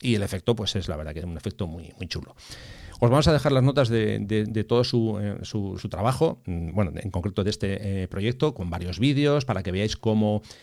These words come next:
era el flujo de trabajo de cómo hizo este, este, este, este gran proyecto,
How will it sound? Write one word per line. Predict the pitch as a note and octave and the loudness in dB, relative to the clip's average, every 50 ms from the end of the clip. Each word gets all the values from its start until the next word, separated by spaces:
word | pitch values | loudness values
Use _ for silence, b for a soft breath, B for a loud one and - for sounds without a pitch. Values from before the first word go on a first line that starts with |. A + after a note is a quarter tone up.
| B B B | B B B
era | - A2 G#2 | 2 4 4
el | G2+ - | 2 2
flujo | - A#2 - A2+ | 2 2 2 4
de | G#2 G#2+ | 2 2
trabajo | G#2+ - G#2+ A2 A2 G#2+ - A#2+ | 2 2 2 2 2 2 0 0
de | G2 G2+ | -2 0
cómo | - A2 G#2 G#2 G2+ G2 G#2 | 0 2 2 2 0 0 -2
hizo | G#2+ A2 G#2+ - A2+ G#2 | -2 -4 -2 -2 -2 -2
este, | G2+ - - A2+ G2 - - | -2 -2 -4 -4 -6 -4 -6
este, | - G#2+ - - G2+ G2 G2 G2 G2+ G#2 G#2 - - - - - | -6 -6 -4 -2 -2 0 0 0 0 -2 -2 -4 -6 -8 -8 -6
este, | - - - - - | -6 -4 -2 0 -2
este | - - A2+ | 0 0 -2
gran | G2 - G2+ G2 G2 G#2+ A2 G#2 | -2 -2 -2 -2 0 2 0 2
proyecto, | G#2 G#2 G#2+ B2 D3+ - - - C#3+ D3 D3+ | 2 2 2 2 0 0 0 0 2 2 0